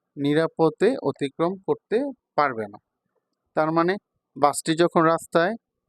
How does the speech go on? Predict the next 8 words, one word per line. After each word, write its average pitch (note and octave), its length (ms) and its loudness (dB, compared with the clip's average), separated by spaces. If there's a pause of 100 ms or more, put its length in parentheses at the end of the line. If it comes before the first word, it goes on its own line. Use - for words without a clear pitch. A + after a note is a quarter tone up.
(600)
এই E3+ 180 6 (300)
একই F#3+ 300 -4
বেগে F3+ 320 0
গাড়ি D#3 260 -2
চালাবে, E3 360 2 (440)
তখন D#3+ 280 2
সে D#3+ 100 2
নিরাপদে D3+ 460 0